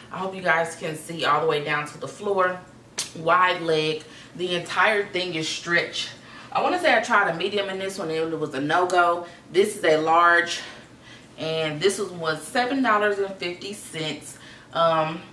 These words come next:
as you can see, I was able to go braless. I was able to go braless, and it doesn't look bad at all on the girls, which I absolutely love.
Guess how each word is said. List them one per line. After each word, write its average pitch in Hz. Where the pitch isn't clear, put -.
as 160
you 185
can 160
see, 202
I 175
was 160
able 165
to -
go 151
braless. 160
I 170
was 170
able 196
to 196
go 208
braless, 151
and 175
it 165
doesn't 170
look 160
bad 147
at 143
all 151
on 147
the 143
girls, 143
which 147
I 143
absolutely 151
love. 160